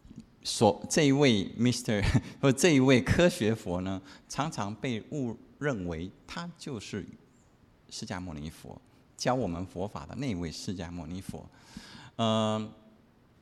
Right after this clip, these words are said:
the real Buddha，他是，才是真正的佛。But they are not the same。对这个作者来说，这个科学佛跟那个释迦牟尼佛不是同一位的。And this, and this case of mistaken identity has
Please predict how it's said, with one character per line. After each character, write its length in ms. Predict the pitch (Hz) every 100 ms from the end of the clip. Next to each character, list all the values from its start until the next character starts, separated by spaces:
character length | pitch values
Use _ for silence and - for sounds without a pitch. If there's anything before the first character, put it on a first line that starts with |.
| _ _ _ -
the 120 | 90 101
real 320 | 104 107 87
Buddha， 300 | 92 90 76 -
他 140 | 107
是， 80 | 101
才 200 | - 90
是 140 | -
真 160 | - 113
正 160 | 110
的 80 | 87
佛。 340 | 80 - 78 85 - - _ -
But 260 | 127 - 113
they 320 | 147 151 151
are 220 | 131 120 -
not 240 | 123 -
the 80 | 120
same。 460 | - 139 113 85 67 - _ _ _ _ _ _ _ -
对 120 | 151
这 80 | 143
个 60 | 127
作 160 | 135
者 60 | 107
来 120 | 87
说， 180 | - 107
这 260 | - 196 131
个 100 | 90
科 260 | - 107
学 220 | 104 - 90
佛 220 | 87 82
跟 160 | - 104
那 100 | 98
个 100 | 87
释 160 | - 127
迦 140 | 113
牟 140 | 101 90
尼 60 |
佛 100 | 82
不 100 | -
是 80 | 170
同 240 | 180 101
一 60 | 98
位 240 | 147 143
的。 200 | 80 69 - - - -
And 200 | 104 113
this, 260 | 110 160 156 - - -
and 240 | 117 117
this 260 | 120 165 -
case 480 | - 156 135 131 120
of 180 | 107 113
mistaken 720 | 113 - 123 120 117 104 - -
identity 600 | 107 104 113 110 101 98
has 280 | 98 -